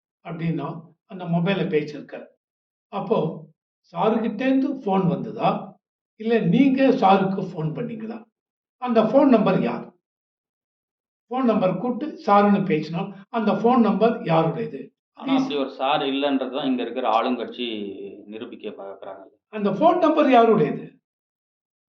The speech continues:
Speaker 1: அது முக்கியம். அதான் என்னுடைய பாயிண்ட். சார், நீங்க எல்லாமே என்ன பண்றீங்க சார்?
Speaker 2: அதுக்கு
Speaker 1: ஒரு
Speaker 2: விளக்கம் கொடுக்குறாங்க, ஃபோன் வந்து ஏரோப்ளேன் மோட்ல இருந்தது அப்படின்றது.
Speaker 1: ஏரோப்ளேன் மோட்லயே இருக்கட்டும் சார். ஃபோன் நம்பர் ரெக்கார்ட் ஆயிருக்குமா இல்லையா?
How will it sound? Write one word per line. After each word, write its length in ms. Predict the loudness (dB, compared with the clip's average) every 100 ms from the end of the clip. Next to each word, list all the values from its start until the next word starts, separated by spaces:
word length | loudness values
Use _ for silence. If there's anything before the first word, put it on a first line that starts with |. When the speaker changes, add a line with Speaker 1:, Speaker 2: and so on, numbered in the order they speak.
| _ _ _ _ _ _
Speaker 1:
அது 220 | -10 -2
முக்கியம். 480 | 0 0 -2 -8 -12 _ _ _ _ _ -12
அதான் 220 | -4 -2
என்னுடைய 320 | -2 -2 -4 -6
பாயிண்ட். 240 | -18 -20 _ _ _
சார், 220 | _ -2 0
நீங்க 160 | -2
எல்லாமே 420 | -2 0 2 4
என்ன 160 | 4 4
பண்றீங்க 340 | 2 0 0 0
சார்? 440 | 2 0 0 -10 -20 _
Speaker 2:
அதுக்கு 300 | -8 -4 -2
Speaker 1:
ஒரு 80 |
Speaker 2:
விளக்கம் 320 | -2 -2 -4 -4
கொடுக்குறாங்க, 360 | 0 0 0 -4 -2
ஃபோன் 240 | -2 0
வந்து 180 | 0 0
ஏரோப்ளேன் 580 | -2 0 -2 0 -2 -4
மோட்ல 300 | -6 -4 -4
இருந்தது 360 | -4 -6 -6
அப்படின்றது. 600 | -6 -6 -10 -16 -16 -2
Speaker 1:
ஏரோப்ளேன் 480 | 2 4 4 4 6
மோட்லயே 360 | 6 6 6 6
இருக்கட்டும் 340 | 4 0 -4
சார். 240 | -8 -16 -18 _ _
ஃபோன் 280 | -8 -4 -2
நம்பர் 360 | 0 2 4 2
ரெக்கார்ட் 340 | 2 2 4
ஆயிருக்குமா 340 | 4 2 2 2
இல்லையா? 220 | 2